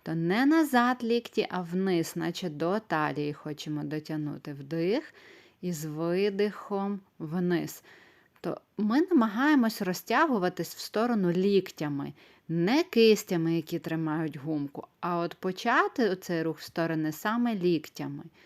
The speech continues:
Вдих і з видихом ще недалеко, до середини шиї буде достатньо дотягнути гумку. Ще три рази залишилось. Два.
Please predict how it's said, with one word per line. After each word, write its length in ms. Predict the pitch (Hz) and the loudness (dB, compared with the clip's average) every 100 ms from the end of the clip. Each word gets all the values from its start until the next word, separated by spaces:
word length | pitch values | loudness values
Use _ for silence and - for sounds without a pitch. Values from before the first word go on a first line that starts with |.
| - - _ _ _ _ _ _ 170 | -20 -20 _ _ _ _ _ _ -14
Вдих 760 | 143 175 185 233 330 370 - | -6 -4 -2 0 0 -2 -6
і 120 | 185 165 | -4 -4
з 80 | |
видихом 600 | 151 175 220 226 - 190 | -4 -2 -2 -4 -4 -6
ще 380 | 170 - 165 147 | -6 -6 -4 -2
недалеко, 960 | 147 160 175 269 403 277 190 160 156 160 | -2 -2 0 -2 2 2 4 2 0 -4
до 320 | 156 196 285 | 0 0 0
середини 640 | - 214 196 185 190 180 | 0 0 2 0 0 -2
шиї 480 | - - 208 247 262 | -2 -2 0 2 0
буде 320 | 185 196 208 | 0 0 0
достатньо 720 | 175 180 - 170 160 156 156 | 0 -4 -2 0 0 0 -2
дотягнути 680 | 151 147 156 147 143 143 143 135 | -4 -4 -4 -4 -4 -6 -10 -8
гумку. 480 | 147 143 147 - - _ _ _ _ _ _ _ _ _ _ _ _ _ _ _ _ - | -8 -8 -10 -18 -20 _ _ _ _ _ _ _ _ _ _ _ _ _ _ _ _ -20
Ще 320 | - - 175 | -16 -4 -4
три 280 | 165 165 170 | -2 -2 -2
рази 560 | 165 160 143 175 190 254 | -2 -2 -2 -2 0 0
залишилось. 1120 | 311 302 294 302 302 - 302 302 339 359 - _ _ _ _ _ _ _ _ _ _ _ _ _ _ _ _ _ - | 2 2 4 2 0 -2 -2 0 0 -2 -14 _ _ _ _ _ _ _ _ _ _ _ _ _ _ _ _ _ -14
Два. 920 | 170 160 165 170 160 156 165 202 320 | -10 -8 -6 -6 -6 -6 -6 -2 -4